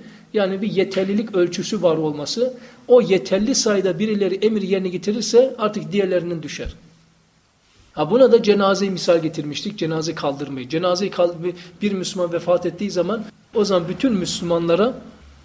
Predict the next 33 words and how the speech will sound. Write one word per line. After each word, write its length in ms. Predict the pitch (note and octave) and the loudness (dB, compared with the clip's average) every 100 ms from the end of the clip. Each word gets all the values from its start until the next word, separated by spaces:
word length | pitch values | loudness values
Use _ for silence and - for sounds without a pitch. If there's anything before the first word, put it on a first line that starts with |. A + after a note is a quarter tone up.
| - | -4
her 320 | C#3+ B3 G3 | 4 4 4
bir 80 | F3+ | -2
Müslümana, 460 | E3+ D#3 D#3+ C#3+ | -2 -4 -4 -4
fert 340 | D3 G#3 A#3 A#3 | 0 4 4 2
fert, 260 | - - - - | -8 -10 -14 -2
her 220 | G3+ G3+ | 0 0
bir 80 | E3 | -2
Müslümana 640 | D#3 D3+ - D#3+ G#3 B3 B3+ - - - | -4 -6 -4 0 0 0 -4 -18 -20 -2
o 140 | - C#3+ | 2 4
cenazeyi 480 | F#3 F3+ E3+ E3+ E3 | 4 2 0 0 -2
kaldırmak 680 | G3+ G3 F3+ E3+ A#3 - - - _ | 0 0 -2 -2 -4 -4 -18 -20 _
farz 320 | - A#3 G3+ | 4 4 6
olur. 340 | D#3+ A#2+ G#2 - - - _ _ _ _ _ _ _ | 0 -4 -12 -20 -20 -20 _ _ _ _ _ _ _
Her 280 | F#3 A3 G3 | 2 2 2
bir 80 | F3 | -2
Müslüman 460 | E3+ - G#3 B3+ - | -4 -2 0 0 0
o 240 | A3 A3 - - | 2 2 -2 -4
cenazeyi 400 | F3+ F3+ F3 F3 | -2 0 0 -2
kaldırmaktan 760 | F3+ E3+ F3 F3 F3 F3 B3 B3 - - | 0 0 0 -4 -2 2 2 2 -14 -8
mükellef 520 | F#3+ - G3 G#3+ A3+ E3+ | -6 2 4 4 4 0
olur. 220 | D#3+ G#3 - _ _ _ _ _ | -2 -4 -8 _ _ _ _ _
Ama 240 | - A3 G3+ | 0 2 4
eğer 300 | G#3+ G3 D3+ - - - - | 6 4 4 -12 -20 -20 2
onların 340 | A3 G#3+ G3+ | 4 6 2
içinden 400 | G#3 - F3+ D#3+ | -2 -4 -4 0
birisi 520 | A#3 C4+ - F#3 F3 | 0 2 0 -2 -2
cenazeyi 380 | E3 F#3+ F3+ F3+ | 0 2 2 0
kaldırırsa 540 | - F3+ F#3+ D#3 - A3+ | 2 2 2 -4 -2 -2
o 120 | F3+ | -2
zaman 220 | F3 F3 | -4 -4
artık 260 | E3 E3 E3 | -4 -6 -8
ne 60 | |
olur? 200 | C#3+ F3 | -8 -8